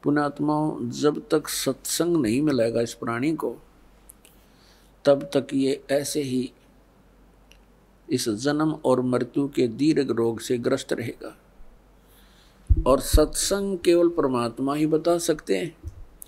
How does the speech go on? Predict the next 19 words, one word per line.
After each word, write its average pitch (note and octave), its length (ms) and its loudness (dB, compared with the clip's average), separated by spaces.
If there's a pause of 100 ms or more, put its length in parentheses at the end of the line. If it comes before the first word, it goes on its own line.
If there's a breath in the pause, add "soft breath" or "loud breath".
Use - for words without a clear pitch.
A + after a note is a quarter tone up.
(440 loud breath)
वो E3 140 6
परमात्मा F3 640 2
छह D#3+ 180 -6
सौ F#3+ 260 2
वर्ष F3 220 2
पहले D#3+ 380 2
आकर D#3 340 2
के D#3 180 -2
हमें D3 260 -6
सत्संग E3 680 -2
बताया C#3 380 6
करते B2 380 -4
थे, A#2 200 -4
ज्ञान C#3+ 360 -2
दिया C3 180 -2
करते A#2+ 420 -4 (100)
थे C3 40 0
उस B2+ 300 -4 (800 soft breath)
अपनी C3+ 360 -2